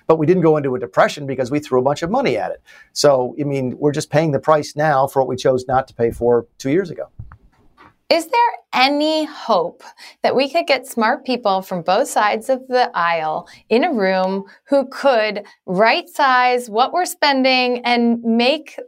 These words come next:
Speaker 2: you know, the right decisions that we can have, uh, you know, the investments we need for a strong economy without waste in the budget? Because I think everybody wants that.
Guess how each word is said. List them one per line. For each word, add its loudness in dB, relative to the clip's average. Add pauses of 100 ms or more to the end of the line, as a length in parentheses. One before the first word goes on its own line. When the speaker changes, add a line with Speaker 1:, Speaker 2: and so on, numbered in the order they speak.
(120)
Speaker 2:
you 2
know, 0
the 2
right 0
decisions -2 (260)
that 2
we -4
can -2
have, 0 (340)
uh, 2
you 0
know, -2
the 0
investments 2
we -2
need -2
for 2
a 0
strong -2
economy -2 (220)
without 2 (260)
waste -2 (280)
in 2
the 2
budget? 2
Because 0
I 6
think 2
everybody 0
wants 0
that. -2